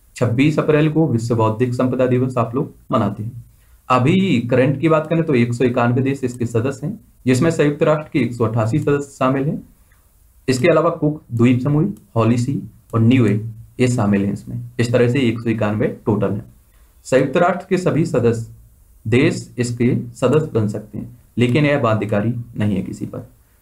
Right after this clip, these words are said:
बाध्यकारी का मतलब होता है कि आपकी, चलिए आप पिताजी के घर में रह रहे हैं, आप छोटे हैं, तो देखिए उन्होंने जो कह दिया कि ये चलना है तो चलना है, यानी एक तरह से उनके फैसला बाध्यकारी है, आप उनके फैसले के खिलाफ आवाज नहीं उठा सकते हैं,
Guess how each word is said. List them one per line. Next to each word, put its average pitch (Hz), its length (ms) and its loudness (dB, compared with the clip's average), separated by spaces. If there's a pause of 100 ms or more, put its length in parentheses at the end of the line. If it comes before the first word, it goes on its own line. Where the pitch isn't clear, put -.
बाध्यकारी 180 580 2
का 185 100 2
मतलब 156 280 2
होता 156 200 2
है 156 120 4
कि 135 160 0
आपकी, 120 260 0
चलिए 123 460 2
आप 107 220 -2
पिताजी 113 360 0
के 113 240 0
घर 107 240 -2
में 110 140 0
रह 104 140 0
रहे 98 140 -6
हैं, 101 180 -18 (480)
आप - 240 -4 (140)
छोटे 110 280 0
हैं, 101 240 -2 (360)
तो 117 60 0
देखिए 127 280 2
उन्होंने 147 340 2
जो 127 200 2
कह 127 160 2
दिया 135 240 -2
कि - 140 -2
ये 120 140 2
चलना 120 320 2
है 117 200 0
तो 113 100 0
चलना 113 340 -2
है, 101 160 -6 (540)
यानी 120 300 2
एक - 160 -2
तरह 147 160 4
से 147 120 0
उनके 135 220 0
फैसला 123 420 2
बाध्यकारी 110 680 0
है, 101 120 -8 (300)
आप 113 160 2
उनके 127 220 0
फैसले 127 380 0
के 131 140 -2
खिलाफ 127 400 0
आवाज 113 320 2
नहीं 110 140 0
उठा 107 260 -4
सकते - 320 -10
हैं, 104 160 -6